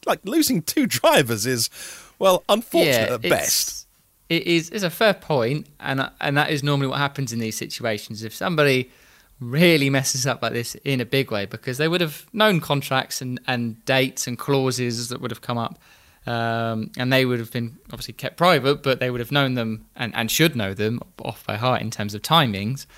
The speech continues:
Speaker 2: Um, but if, if someone's let that slide and, yeah, the, the sort of contract clause in, in Os-, Piastri's expired, and then the next day he basically jumped ship to McLaren at the same time that Alonso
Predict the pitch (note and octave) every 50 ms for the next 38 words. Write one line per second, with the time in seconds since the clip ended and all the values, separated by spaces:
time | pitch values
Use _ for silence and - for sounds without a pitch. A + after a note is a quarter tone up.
0 | - - _ _ _ _ _ _ _ _ - - C#3+ C#3+ C#3+ C#3+ C#3+ D3 D3 D3
1 | C#3+ D#3 D#3 - - F3+ D#3+ - - - D3+ - - E3 E3 D3+ C#3+ C3+ D3+ -
2 | - C#3 C#3 - - - C#3 B2+ C3 C3 C3 C3+ C3 B2+ B2 B2 A#2+ - - C3
3 | C3+ B2+ A#2+ A2+ A2 A#2 A2+ A2+ A2 - _ _ _ _ _ _ _ _ _ _
4 | _ - B2 A#2+ - _ _ - - - - - A2+ A2+ - - - - C#3 C3+
5 | C3+ C#3+ B2+ - - C#3 B2 B2 B2 A#2+ A#2+ B2 A#2+ - - B2 A#2+ B2 B2 -
6 | - - - B2+ B2 B2+ - - B2 A#2+ A#2 B2 - - - - - B2 A#2+ B2
7 | A#2+ A#2 A#2+ A#2+ A2+ B2 A#2+ A2+ A#2 A2+ A#2 A#2 A#2 A#2 - - - - B2+ A#2
8 | A#2 A2 G#2+ A#2 B2 B2 - B2 A#2+ - - - - A#2+ A2+ - B2 A#2+ - -
9 | - D3 - - - D3 C3 B2 A#2+ A#2 - - A#2 - - B2+ C3 B2 G#2+ G2+
10 | G#2+ A#2 - - - B2 - - - A2 - - A#2+ A2+ A2 A2 A2 - A2 A2
11 | G#2+ A2 A2 A2+ A2+ A2+ A#2 A#2 G#2+ A2 A2 G#2+